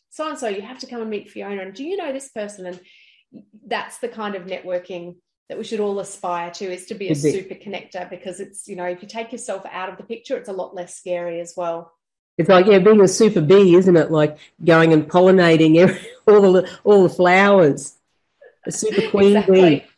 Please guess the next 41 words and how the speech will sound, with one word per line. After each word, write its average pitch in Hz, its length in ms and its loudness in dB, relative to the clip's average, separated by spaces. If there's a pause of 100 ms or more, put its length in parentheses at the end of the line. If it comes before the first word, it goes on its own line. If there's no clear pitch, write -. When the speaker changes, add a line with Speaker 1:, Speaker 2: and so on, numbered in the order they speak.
Speaker 2:
bee. 196 160 -4
<laughs> - 40 -
Speaker 1:
It's - 720 -2
a 247 60 -4
great 226 100 -4 (120)
Speaker 2:
But, 202 100 0
Speaker 1:
analogy. 196 400 -2
Speaker 2:
no, - 60 -14
Speaker 1:
I 185 80 -12
like 190 260 -8
it. - 220 -12
Speaker 2:
it 226 340 0
is. 214 320 6 (360)
But 196 200 6
I 208 160 4
think 190 320 2
that's, 185 320 2 (140)
that's 190 320 0
been 190 240 6
my 160 240 4
biggest, 160 520 0
um, 147 680 0 (280)
success - 760 0 (200)
p-, - 100 -12 (380)
area. 170 380 6
I 160 80 4
think 165 180 2
I 165 140 2
just 160 220 -2
love 156 260 2
the 156 60 0
networking 151 600 2
area, 151 320 2
and 151 120 -2
I 147 80 0
love 151 400 2
meeting 156 340 2
all 170 240 0
these 175 200 0
other 156 200 0
women 151 480 0